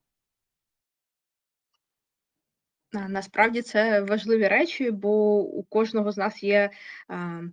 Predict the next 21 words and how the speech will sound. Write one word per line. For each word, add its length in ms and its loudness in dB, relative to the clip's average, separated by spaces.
так 160 -8
би 100 -6
мовити, 360 -4
професійна 800 -2
деформація, 800 0
так, 300 -6
і 40 -6
від 160 -4
неї 180 2
нікуди 380 0
не, 140 -2
не 260 -6
подітися. 800 -6
А, 60 -14
й-, 260 -12
м, 160 -10
якби 360 0
ми 120 2
навіть 280 2
займалися 540 0
виключно, 640 -6